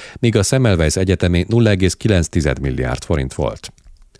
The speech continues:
Az ezer és kétezer fő közötti települések italüzletei is pályázhatnak a Magyar Falu programhoz kapcsolódó három millió forintos támogatásra,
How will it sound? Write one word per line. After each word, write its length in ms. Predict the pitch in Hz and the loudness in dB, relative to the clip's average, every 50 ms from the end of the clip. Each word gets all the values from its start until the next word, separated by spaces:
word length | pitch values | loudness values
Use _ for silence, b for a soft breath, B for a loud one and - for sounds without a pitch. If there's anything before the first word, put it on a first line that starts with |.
| B B B B B B B B B | B B B B B B B B B
Az 220 | - 98 104 98 | 0 0 0 2
ezer 240 | - 131 135 131 117 | 2 2 2 4 4
és 160 | 117 98 - | 4 2 2
kétezer 460 | - 131 131 - - 98 85 87 78 76 | 2 2 2 2 2 2 2 2 2 2
fő 160 | - 87 78 | 2 0 2
közötti 380 | - - 82 87 82 - 95 | 2 2 2 2 2 2 2
települések 600 | 90 - 98 92 87 - 92 87 82 - 90 85 - | 2 2 2 2 2 4 2 2 4 2 2 0 0
italüzletei 720 | 107 101 - 95 90 90 80 82 85 78 - 82 80 80 | 0 2 2 4 4 4 2 2 0 0 2 2 2 2
is 140 | 78 - - | 0 0 0
pályázhatnak 640 | - 87 85 85 85 - 101 87 - 107 101 - | 2 2 4 4 2 2 0 0 2 2 2 2
a 60 | 110 98 | 2 2
Magyar 320 | 95 85 69 71 69 71 | 2 2 2 2 0 0
Falu 240 | - - 76 73 76 | 0 -2 -2 -2 -2
programhoz 480 | - 90 85 78 85 80 76 80 80 | -2 -2 0 0 0 0 0 0 -2
kapcsolódó 520 | - - 92 - - 95 92 87 82 87 80 | 0 0 -2 0 2 2 2 4 4 2 2
három 320 | 78 104 95 92 87 76 | 2 2 2 2 2 0
millió 300 | 71 69 69 69 73 69 | 0 -2 -2 0 0 -2
forintos 420 | - - 85 78 76 69 - 71 - | 0 -2 -2 -2 -2 -2 -4 -4 -2
támogatásra, 680 | - 87 82 82 78 80 78 - 85 82 - 90 82 | 0 0 0 0 0 0 0 0 0 0 0 0 -2